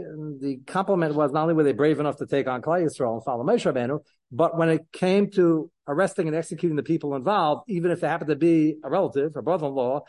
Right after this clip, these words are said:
somebody else, they did what they had to do. In other words, they didn't let their emotions get in the way of their Avodas Hashem, which is always a nisayon. Shaliyasu davar be'olam.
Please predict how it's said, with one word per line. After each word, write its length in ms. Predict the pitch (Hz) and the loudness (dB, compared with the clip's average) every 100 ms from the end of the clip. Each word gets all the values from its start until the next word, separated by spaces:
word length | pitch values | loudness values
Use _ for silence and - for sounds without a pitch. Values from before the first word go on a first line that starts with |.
| _ | _
somebody 380 | - 151 143 143 | -6 -2 0 2
else, 280 | 185 160 - _ | 2 2 -4 _
they 680 | 143 123 143 139 143 143 139 120 | -12 -2 0 2 2 2 -2 -2
did 180 | 151 151 | -4 -2
what 120 | 156 | -4
they 80 | 143 | -4
had 160 | 151 | -4
to 80 | 139 | -2
do. 220 | 143 160 | 2 2
In 80 | 143 | 0
other 20 | |
words, 80 | 151 | -2
they 100 | 156 | -2
didn't 240 | 175 214 | -2 -2
let 380 | 180 160 170 165 - _ - | -2 0 -2 -4 -12 _ -6
their 100 | 143 | -2
emotions 480 | 139 160 170 160 120 | 0 0 0 -4 -2
get 220 | 131 160 - | -2 -4 -8
in 100 | 165 | -6
the 80 | 131 | -2
way 400 | 123 135 123 123 123 | 2 4 2 0 -6
of 240 | 127 107 | -10 -4
their 180 | 117 117 | -2 0
Avodas 240 | 110 123 101 | 0 -2 -2
Hashem, 320 | 98 143 95 _ _ _ _ - - _ _ _ _ _ _ _ _ - | -6 -6 -8 _ _ _ _ -20 -20 _ _ _ _ _ _ _ _ -10
which 260 | 107 104 | -8 -2
is 580 | 113 107 104 104 104 - _ _ _ _ - | 0 0 0 -4 -8 -20 _ _ _ _ -2
always 500 | 123 117 113 113 - | 0 2 2 2 -2
a 300 | 113 110 107 | -2 -2 -2
nisayon. 580 | 104 - 156 113 117 160 _ _ _ _ _ _ - _ _ _ - | -4 -2 -2 -2 -4 -8 _ _ _ _ _ _ -20 _ _ _ 0
Shaliyasu 580 | 143 190 240 240 226 147 | 4 6 4 4 2 6
davar 320 | 208 254 262 | 6 6 6
be'olam. 800 | 240 220 220 220 233 285 247 | 6 6 6 6 4 2 -2